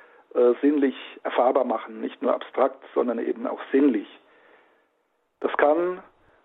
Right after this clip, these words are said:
auch ausarten, das kann auch, äh, überbordend werden, dass also der Geist und die Botschaft, das Evangelium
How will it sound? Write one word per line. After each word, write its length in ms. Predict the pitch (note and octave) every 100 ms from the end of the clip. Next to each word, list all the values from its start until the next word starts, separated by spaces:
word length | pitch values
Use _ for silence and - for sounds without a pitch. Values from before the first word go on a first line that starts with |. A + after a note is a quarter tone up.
| _ _ _ _ _
auch 280 | - A2+ -
ausarten, 720 | - D3+ D#3+ - C#3+ D3 D#3 D3
das 120 | C3 -
kann 260 | A#2 C3
auch, 440 | B2 B2+ B2+ - -
äh, 160 | B2 C3+
überbordend 720 | D3 E3+ D3 C3 C3 C#3+ C#3 -
werden, 420 | B2+ C#3+ D#3 C#3
dass 140 | C3+ -
also 220 | - B2
der 260 | B2 A2+ A2+ - - -
Geist 360 | A2+ C3 E3 - - - _ _ _ _ _ _
und 320 | - B2+ C3 B2 - _ _ _
die 80 | C3+
Botschaft, 580 | B2+ C#3 E3 - C#3+ C#3+
das 140 | C3
Evangelium 760 | B2 B2+ A#2 B2 D3 D3+ C#3+ C3